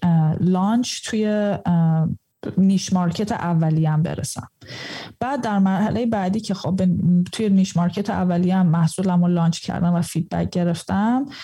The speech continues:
اه، مایلستون من، بعدی من اینه که مثلاً توی کل کانادا بتونم محصولمو لانچ کنم. یعنی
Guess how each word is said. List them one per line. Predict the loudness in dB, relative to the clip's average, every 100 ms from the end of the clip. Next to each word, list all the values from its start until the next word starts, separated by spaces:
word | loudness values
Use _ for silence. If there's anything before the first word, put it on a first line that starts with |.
| -18 -18 -4
اه، | 2
مایلستون | 2 4 2 0 -2 -2 0 2
من، | 4 2 0 -2
بعدی | 0 0 0 0 0 2
من | 2 2 0 0
اینه | 0
که | 0 0
مثلاً | 0 0 0 2 2
توی | 0 -2 -4
کل | -4 -2 0 -2
کانادا | -4 -2 2 2 2 2
بتونم | 0 -2 -2 0
محصولمو | 0 0 -2 -2 0 2
لانچ | 2 0 -2
کنم. | -6 -2 0
یعنی | 2 2 0